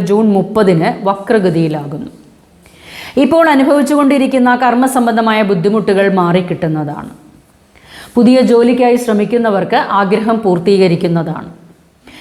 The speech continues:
ഇടവം രാശിക്കാർ ഇപ്പോൾ കണ്ടകശനി അനുഭവിച്ചുകൊണ്ടിരിക്കുകയാണ്. എന്നാൽ ശനി വക്രഗതിയിലാകുമ്പോൾ കണ്ടകശനി ദോഷം കുറയും. പുതിയ സംരംഭങ്ങൾ ആരംഭിക്കാൻ ഉതകുന്ന സമയക്കാലമാണ്.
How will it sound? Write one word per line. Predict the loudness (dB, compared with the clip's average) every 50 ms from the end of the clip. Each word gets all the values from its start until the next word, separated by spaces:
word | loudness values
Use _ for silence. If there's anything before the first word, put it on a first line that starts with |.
| -20 -20 -4 0 2 4
ഇടവം | 4 4 4 4 2 2 2
രാശിക്കാർ | 2 2 0 -2 -2 0 0 2 2 0
ഇപ്പോൾ | 0 0 0 0 2 0
കണ്ടകശനി | 0 2 2 2 0 0 0 2 2 2 2 2
അനുഭവിച്ചുകൊണ്ടിരിക്കുകയാണ്. | 2 2 2 2 2 2 2 0 2 2 2 2 2 2 2 0 0 -2 0 0 2 0 0 0 -4 -8 -12 -16 -18 -20 -20 -20 -20 -20 -20 _ _ _ _ _ _ _ _ _ _ -2 0 2
എന്നാൽ | 4 4 4 2 2 0 -2 -4 -10 -16 -20 -20 -20 -20 -8 -2
ശനി | 0 2 4 4 4 4 2
വക്രഗതിയിലാകുമ്പോൾ | 2 2 2 2 2 2 2 2 2 2 2 2 2 2 2 2 2 2 2 2 2 2
കണ്ടകശനി | 0 0 0 2 2 0 0 0 0 0 0 2 2 2
ദോഷം | 0 0 -2 -4 -6 -6 -4 -4
കുറയും. | -4 -4 -2 -4 -6 -8 -12 -18 -20 -20 -20 _ _ _ _ _ _ _ _ _ _ _ _ _ _
പുതിയ | 2 2 4 4 4 2 2
സംരംഭങ്ങൾ | 2 2 2 2 2 2 4 2 2 2 2 2 0 0 2 0
ആരംഭിക്കാൻ | 2 2 2 2 2 0 0 0 2 0 0 0 0 -2
ഉതകുന്ന | 0 0 2 2 2 2 2 0 -2 -2 -6 -10 -6 -4
സമയക്കാലമാണ്. | -2 0 0 0 0 0 -2 -2 0 0 2 2 0 0 -2 -2 -4 -8 -12